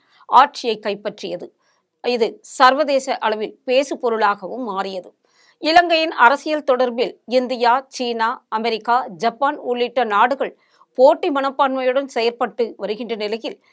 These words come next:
இடதுசாரி கட்சியொன்று ஆட்சி பீடத்தில் ஏறி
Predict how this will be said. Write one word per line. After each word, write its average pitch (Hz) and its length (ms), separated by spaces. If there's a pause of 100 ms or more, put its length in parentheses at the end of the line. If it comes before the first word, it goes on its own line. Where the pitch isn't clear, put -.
(260)
இடதுசாரி 294 680
கட்சியொன்று 277 720 (220)
ஆட்சி 269 400
பீடத்தில் 277 560
ஏறி 262 440